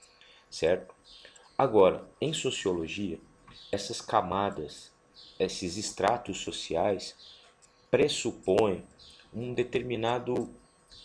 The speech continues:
um determinado papel, um determinado status. Cada uma das camadas que compõem uma sociedade, elas apresentam um determinado papel social e um determinado status.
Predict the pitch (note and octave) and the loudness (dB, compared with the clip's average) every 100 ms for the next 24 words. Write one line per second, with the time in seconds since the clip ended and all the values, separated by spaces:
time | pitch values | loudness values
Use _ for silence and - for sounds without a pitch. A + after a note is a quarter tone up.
0 | - A2+ B2+ A#2+ B2 B2 - B2 - - | -6 -2 0 -2 -2 -6 0 0 2 4
1 | F#2+ F#2 F#2+ G2+ G#2 A2+ A2+ A2+ A2 A#2 | 6 6 2 -2 -2 -6 -4 -6 -4 -6
2 | - - - F2+ F2 - C#2 - - - | -6 0 4 6 4 -6 -14 -14 -18 -20
3 | - - - - - E3+ D#3 C#3+ C3+ A2+ | -20 -20 -20 -2 2 4 4 2 0 0
4 | - - F#2+ G2 A#2 A#2 - - F#2+ G2+ | -2 0 -2 0 -2 -4 -8 -10 -6 -6
5 | F2+ F#2 F2+ F2+ - - G2+ G2 - - | -2 -2 -2 -6 -16 -6 -4 -4 -6 -8
6 | - D#2 F2+ G#2+ G#2 E2 - _ _ _ | -8 -2 2 2 0 -6 -16 _ _ _
7 | _ - - G#2 G#2+ G#2+ A2+ - A#2 G2+ | _ -14 2 4 4 2 -2 -2 -2 0
8 | F#2+ G#2 G2+ A2+ A#2+ - _ _ _ - | -2 -4 -2 -2 -2 -8 _ _ _ -20
9 | - - - G#2 G2+ G#2 G#2+ G#2+ F#2 F#2 | -20 -20 -10 -2 -2 0 0 0 -2 -2
10 | - F#2+ - F#2 F#2+ - - - - F2+ | -4 -6 2 4 4 0 -8 -8 -6 -4
11 | E2+ F#2 A#2+ - - _ _ - - _ | -2 -2 -2 -8 -20 _ _ -20 -20 _
12 | - A2+ B2 - - C3+ C3 A#2+ A#2+ C#3+ | -2 -2 0 0 0 -2 -2 -4 -4 -4
13 | - - F#2+ F2 - - - | -4 -2 -2 -2 -12 -18 -18